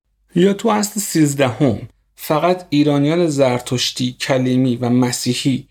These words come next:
به عنوان اقلیت‌های دینی مجاز معرفی می‌شن و عملاً پیروان دیگر مذاهب ایرانی همچون بهاییان، منداییان، ایزدیان،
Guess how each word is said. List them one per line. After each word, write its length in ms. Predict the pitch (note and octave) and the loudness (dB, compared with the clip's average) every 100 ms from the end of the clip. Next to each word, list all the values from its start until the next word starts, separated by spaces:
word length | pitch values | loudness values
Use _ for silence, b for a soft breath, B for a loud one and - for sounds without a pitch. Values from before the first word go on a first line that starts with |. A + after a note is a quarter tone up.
| _ _ - | _ _ -4
به 80 | C3 | 0
عنوان 340 | C3 B2+ C3+ | 2 2 2
اقلیت‌های 1120 | B2 A#2+ B2 A#2+ A#2+ A#2+ A2+ - D#3 E3 C#3 | 0 -2 0 2 2 0 -2 -4 -2 0 -2
دینی 560 | A#2 B2 C3 C3 E3+ G3+ | -4 -2 0 0 2 2
مجاز 560 | E3+ C3+ C3 C3 B2+ - _ | 2 0 2 2 0 -6 _
معرفی 520 | C#3 B2 A#2+ A2 - A#2 | 0 4 4 0 0 -2
می‌شن 260 | - - - _ _ _ _ - | -2 -6 -8 _ _ _ _ -4
و 40 | |
عملاً 640 | - C#3 C#3 C3+ C#3 B2 A2 | 0 2 2 2 2 -2 -4
پیروان 600 | - C3 C3+ C3+ D3 E3+ | -2 0 2 0 0 0
دیگر 460 | E3 C#3 C#3 C3 B2 | -2 -2 -2 0 2
مذاهب 640 | B2+ B2+ A#2+ B2 B2 D3 | 2 2 2 0 2 2
ایرانی 580 | C#3+ A2+ G#2 G2+ G#2 G2 _ _ | 2 0 -2 -4 -8 -14 _ _
همچون 500 | - B2+ B2 D3 C#3+ | -4 -2 0 0 2
بهاییان، 600 | C3 A#2+ B2 A2+ A#2+ F2+ - _ _ _ - | 2 2 2 2 2 -2 -8 _ _ _ -2
منداییان، 840 | B2+ B2 A#2+ A#2 G#2 A2+ G2+ - _ _ _ | 2 2 4 2 2 0 -2 -6 _ _ _
ایزدیان، 720 | - B2+ B2 A#2+ A2+ A2+ G2+ | 0 2 4 2 2 0 -2